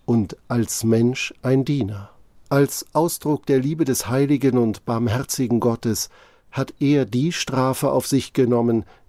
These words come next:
die eigentlich wir verdient hätten. Darum starb er am Kreuz, für sie und für mich. In seiner Auferstehung hat er den Tod besiegt.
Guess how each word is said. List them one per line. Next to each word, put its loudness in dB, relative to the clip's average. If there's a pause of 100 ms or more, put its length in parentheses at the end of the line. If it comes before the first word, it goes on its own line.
(100)
die -2
eigentlich 0
wir 0
verdient -2
hätten. -6 (280)
Darum 0
starb -2
er 0
am -4
Kreuz, -6 (160)
für 4
sie 0 (120)
und 0
für -2
mich. -8 (240)
In 4
seiner 0
Auferstehung 2
hat -6 (140)
er 2
den 0
Tod -2
besiegt. -6